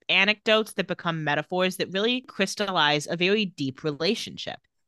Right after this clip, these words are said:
This is so true to Stefan and Damon's relationship. Stefan perceived that as,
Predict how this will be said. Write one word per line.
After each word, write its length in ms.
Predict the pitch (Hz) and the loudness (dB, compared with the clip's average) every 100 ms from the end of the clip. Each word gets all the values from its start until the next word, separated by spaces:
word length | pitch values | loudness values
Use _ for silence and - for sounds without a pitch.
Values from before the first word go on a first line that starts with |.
| - | -6
This 200 | 185 214 | 0 2
is 140 | 262 - | 2 2
so 160 | 196 | 2
true 160 | 190 202 | 2 0
to 60 | 180 | 0
Stefan 260 | 180 170 | 0 0
and 80 | 156 | 0
Damon's 280 | 143 139 135 | 0 -2 -6
relationship. 640 | 123 120 120 92 - - - _ _ - - | -6 -6 -8 -12 -10 -12 -14 _ _ -20 -20
Stefan 680 | - - 240 269 294 262 254 - - | -12 -2 0 2 2 2 0 -6 -4
perceived 520 | 220 - 202 208 185 | -2 0 2 2 2
that 260 | 151 143 - | 4 4 2
as, 400 | 143 151 151 - | 2 2 2 -2